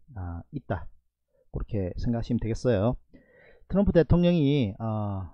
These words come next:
대이란 살인적인 경제 제재, 아, 승인했다라는 뉴스, 뉴스 전해지고 있습니다. 여러 가지 이야기들이 많아요. 자, 어저께 이란이 테헤란 외곽, 아, 비행 중이던, 어,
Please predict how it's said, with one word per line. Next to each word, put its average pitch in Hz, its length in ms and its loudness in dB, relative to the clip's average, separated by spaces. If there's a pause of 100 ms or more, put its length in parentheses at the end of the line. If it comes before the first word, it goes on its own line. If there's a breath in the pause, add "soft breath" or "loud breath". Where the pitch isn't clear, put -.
(120)
대이란 147 640 2 (200)
살인적인 175 920 2
경제 131 380 2
제재, 135 380 4 (220)
아, 104 140 -4
승인했다라는 120 960 0
뉴스, - 280 -2 (100)
뉴스 127 320 2
전해지고 113 560 0
있습니다. 107 460 -2 (240 soft breath)
여러 120 240 0
가지 147 220 2
이야기들이 131 440 2
많아요. 107 480 0 (460 soft breath)
자, 113 100 -2
어저께 147 500 4
이란이 135 600 6
테헤란 165 640 8
외곽, 131 540 4 (440)
아, 92 440 -8 (180)
비행 156 320 4
중이던, 147 540 4 (640)
어, 92 380 -6